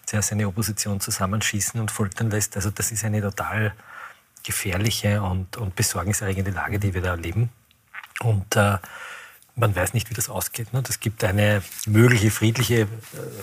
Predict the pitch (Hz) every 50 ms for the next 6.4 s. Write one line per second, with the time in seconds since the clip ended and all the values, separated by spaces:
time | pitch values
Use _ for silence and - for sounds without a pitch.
0 | - - - - - - 110 107 107 - - - 117 107 107 110 - - - -
1 | 104 101 110 - - 110 107 101 - 101 - - - - 123 101 - 110 107 107
2 | 101 - - 110 104 - 110 127 - 131 123 - 131 113 - - 123 - - 101
3 | 98 95 92 95 92 90 - - 104 123 127 110 - - - - - - - -
4 | _ - - - 107 - 113 104 - 123 107 101 110 101 104 101 101 98 92 101
5 | 107 - - - - 139 127 101 104 101 92 101 127 139 156 131 143 139 - -
6 | - 120 117 107 95 107 98 95